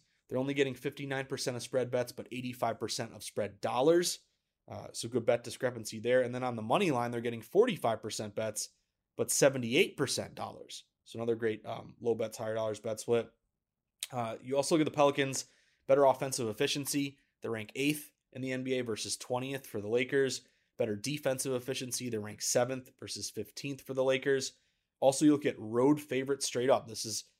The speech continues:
a play that we've been making quite a bit this week while I, while, uh, while I've, while I've been in Vegas. There've been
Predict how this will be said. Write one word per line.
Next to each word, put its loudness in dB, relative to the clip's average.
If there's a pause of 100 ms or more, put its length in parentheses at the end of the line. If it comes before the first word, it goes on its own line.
(140)
a -8
play 2
that 2
we've -2
been -6
making -6
quite 2
a -4
bit 0
this -4
week -4
while -4
I, 0
while, -6
uh, -6 (100)
while -10
I've, -12
while 0
I've 0
been -2
in -10
Vegas. 2 (320)
There've -18
been -10